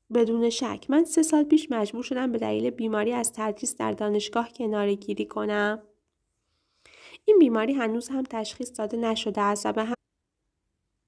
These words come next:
آمده‌ام. اما حتی اگر سلامتی کامل نیز داشتم، باور دارم که در نهایت نمی‌توانستم با مفسران کنار بیایم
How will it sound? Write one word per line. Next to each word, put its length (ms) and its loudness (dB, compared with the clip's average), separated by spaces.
آمده‌ام. 920 -2
اما 180 6
حتی 160 2
اگر 300 6
سلامتی 720 -2
کامل 340 -4
نیز 280 0
داشتم، 500 -4
باور 320 4
دارم 300 6
که 120 -4
در 220 -2
نهایت 540 -2
نمی‌توانستم 920 -2
با 100 0
مفسران 640 -2
کنار 440 -2
بیایم 420 -2